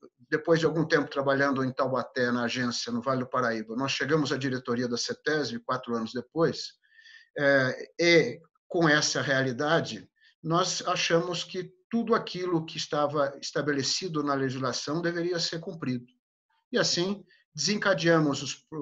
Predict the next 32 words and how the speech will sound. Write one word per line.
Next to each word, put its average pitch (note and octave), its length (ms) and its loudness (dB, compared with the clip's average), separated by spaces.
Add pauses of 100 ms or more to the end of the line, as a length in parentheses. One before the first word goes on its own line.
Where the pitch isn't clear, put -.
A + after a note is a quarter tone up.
os - 120 -12
processos - 720 -2
referentes C3+ 840 -2 (320)
à C3+ 80 -4
despoluição D#3 720 2
do C#3+ 80 0
rio C3+ 220 0
Tietê, C3+ 480 -4
que D#3+ 100 -4
até B2 180 -4
então A#2+ 520 -2
não C3 120 -6
existia B2 460 -2
nada. A2+ 320 -4 (580)
A A#2 80 -10
cetesb C3 640 -2
deu B2+ 160 -2
o C#3 220 -6
primeiro D3+ 420 0
passo C#3+ 580 -2 (340)
no, B2+ 320 0
no B2 120 0
final D3 360 4
dos C#3 200 0
anos C3+ 260 0
oitenta, B2+ 580 -2
começo C3+ 520 -4
de B2 100 -4
mil C3 120 0
novecentos B2+ 360 -4
e C3 60 -2
noventa, A#2+ 600 -4